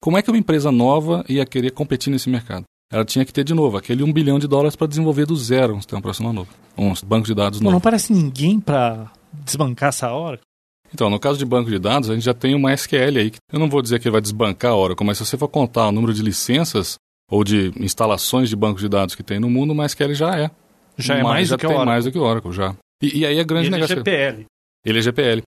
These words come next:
Speaker 1: E, quer dizer, a MySQL não precisou gastar aquele um bilhão de dólares pra fazer tudo zero. Ela usou uma comunidade pra ajudá-la a desenvolver esse negócio e ela conseguiu penetrar no mercado à custa de quê? À custa de dar o negócio de graça. E
Speaker 2: Mas
Speaker 1: ela
Speaker 2: e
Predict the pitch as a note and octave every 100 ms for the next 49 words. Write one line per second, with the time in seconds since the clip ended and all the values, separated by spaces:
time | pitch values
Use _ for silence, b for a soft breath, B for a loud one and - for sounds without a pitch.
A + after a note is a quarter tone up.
0 | _ - B2+ D3 B2 A#2 C3+ - D3 E3
1 | F#3+ - G3+ D3 F3+ C3 G#2+ B2+ A2+ -
2 | A2+ G2+ A2+ A2+ G#2+ G#2 G2+ G2+ G2+ A2+
3 | A2+ C3+ C3+ C3 C3+ C#3+ C#3+ G#2 - -
4 | A2 B2+ A#2+ A2+ C#3+ C3 C3 B2+ A#2 G2
5 | G2+ A#2+ E3 F3 _ A#2 G#2+ G#2+ G2+ G#2
6 | G#2 A2 G#2 G#2 G2 F#2+ - A#2+ B2+ D3+
7 | E3+ D#3+ F#3 A3 - F3+ E3 D3+ C#3 D3+
8 | C#3+ - C3 C3+ C#3+ A2+ D3+ F3 G#2+ G2
9 | A2+ A#2 D3 - C3 B2 - F#2 - C#3+
10 | - E3+ F#3+ E3 E3+ F3+ E3+ D#3+ F3+ D#3
11 | C#3+ - _ - D3+ D#3+ D4+